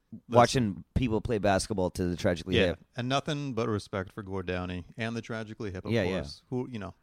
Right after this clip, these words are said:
Speaker 1: but
Speaker 2: Rest in paradise, goddammit.
Speaker 1: Absolutely, and the stuff he did raising awareness on his final days for, for Indigenous
Speaker 2: Yeah, yeah,
Speaker 1: women,
Speaker 2: yeah.
Speaker 1: phenomenal.
Speaker 2: Yep.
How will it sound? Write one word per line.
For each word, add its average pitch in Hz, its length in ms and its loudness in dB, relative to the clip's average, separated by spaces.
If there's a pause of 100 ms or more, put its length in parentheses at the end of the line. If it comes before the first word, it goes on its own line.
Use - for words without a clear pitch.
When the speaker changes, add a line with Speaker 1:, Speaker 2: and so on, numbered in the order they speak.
Speaker 1:
but 98 220 0 (120)
Speaker 2:
Rest 110 280 -2
in 104 100 0
paradise, 92 480 0
goddammit. 85 460 -4
Speaker 1:
Absolutely, 113 720 -2
and 90 240 -10 (120)
the 104 80 -12
stuff 107 340 -6
he 107 80 -8
did 98 300 -6 (680)
raising 95 640 -4 (180)
awareness 101 560 -2
on 104 160 -6
his 95 160 -8
final 147 260 -2
days 214 440 -2 (240)
for, 113 300 -6
for 117 120 -6
Indigenous 110 260 -4
Speaker 2:
Yeah, 170 160 2
yeah, 185 60 4
Speaker 1:
women, 196 60 2 (260)
Speaker 2:
yeah. - 140 -20 (180)
Speaker 1:
phenomenal. 147 560 2 (280)
Speaker 2:
Yep. 127 280 2